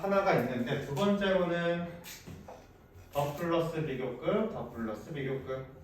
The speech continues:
더 플러스 비교급, 더 플러스 비교급인데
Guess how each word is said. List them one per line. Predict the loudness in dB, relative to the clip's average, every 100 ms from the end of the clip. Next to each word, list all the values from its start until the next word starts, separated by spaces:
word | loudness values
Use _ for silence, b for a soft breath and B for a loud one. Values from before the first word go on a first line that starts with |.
| -20 -20 -20 -20 -20 -20 -20 -20 -20 -20 -20 B B B -4
더 | -2
플러스 | 0 0 0
비교급, | -4 -6 -4 -6 -6
더 | -8
플러스 | -8 -8 -8
비교급인데 | -10 -8 -8 -8 -6 -2 2 2 2 -2 -10